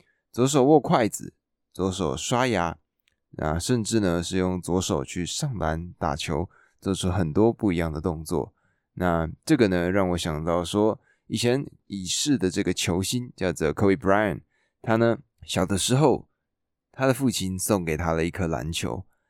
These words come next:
那从那一刻呢，他非常非常的喜欢这项运动。那当他呢，年纪到达了大概八九岁的时候，他的父亲呢，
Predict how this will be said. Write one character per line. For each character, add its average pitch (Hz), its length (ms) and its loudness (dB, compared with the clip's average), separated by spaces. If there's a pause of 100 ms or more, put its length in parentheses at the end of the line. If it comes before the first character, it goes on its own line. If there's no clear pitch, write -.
(140)
那 90 200 2
从 95 240 -4
那 127 140 2
一 117 60 0
刻 117 200 2
呢， 76 320 -2
他 110 360 -2 (840)
非 127 260 0
常 87 300 -4
非 92 220 -4
常 76 240 -10
的 69 340 -6
喜 - 340 -6
欢 95 300 -2 (160)
这 90 220 -2
项 85 240 -8
运 85 200 -6
动。 78 220 -2 (720)
那 127 240 2
当 147 240 2
他 143 200 2
呢， 117 360 0 (800)
年 107 220 0
纪 127 200 0
到 104 220 4
达 80 160 2
了 73 380 0 (480)
大 104 100 -8
概 90 140 2
八 139 200 0
九 85 200 -4
岁 85 160 -2
的 73 80 -2
时 - 180 -6
候， 87 320 -2 (240)
他 101 100 -2
的 101 80 4
父 104 160 -2
亲 95 240 -2
呢， 90 220 -2